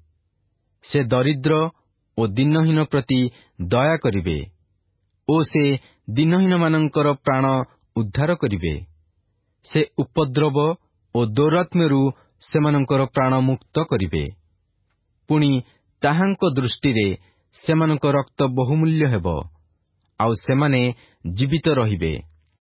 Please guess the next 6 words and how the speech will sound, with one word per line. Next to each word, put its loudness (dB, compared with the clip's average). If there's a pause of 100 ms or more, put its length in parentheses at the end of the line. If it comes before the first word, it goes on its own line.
(380)
ଓ 2
ତାହାଙ୍କୁ 0 (480)
ଶିବାର 0
ସୁବର୍ଣ୍ଣ 0 (480)
ଦତ୍ତ -2
ହେବ। 0